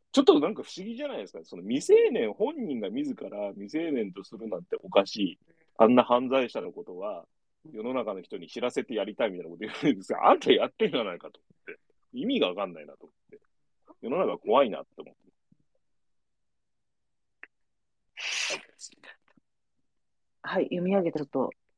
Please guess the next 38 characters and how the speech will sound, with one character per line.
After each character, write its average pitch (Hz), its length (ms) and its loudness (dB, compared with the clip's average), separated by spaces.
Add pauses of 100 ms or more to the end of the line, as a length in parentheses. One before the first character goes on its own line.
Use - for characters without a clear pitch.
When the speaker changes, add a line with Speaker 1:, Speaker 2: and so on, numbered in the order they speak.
(920)
Speaker 2:
あ - 80 -10
の、 143 280 0 (600)
ツ 160 120 -2
イ - 20 -2
ー 143 60 -8
ト 147 120 6
の 143 100 10
内 147 220 8
容 143 140 6
と 139 120 2
は 120 200 2 (220)
変 143 80 -10
わ 135 40 -8
っ - 40 -20
て 143 100 -2
し 143 100 -4
ま 135 100 4
い 131 120 -2
ま 139 120 0
し - 40 -12
た 135 120 0
が、 110 180 0 (120)
Speaker 1:
は 98 100 0
い。 - 20 -4
Speaker 2:
次 180 160 12
い 139 60 4
き 127 100 2
ま 123 100 0
す。 - 80 -14
Speaker 1:
は 101 80 2
い。 90 100 -4 (680)
Speaker 2:
え 175 100 6
ー、 170 60 0
ケ - 200 4 (120)
チ 175 200 4
二 147 200 4
種 247 220 6
類。 156 220 4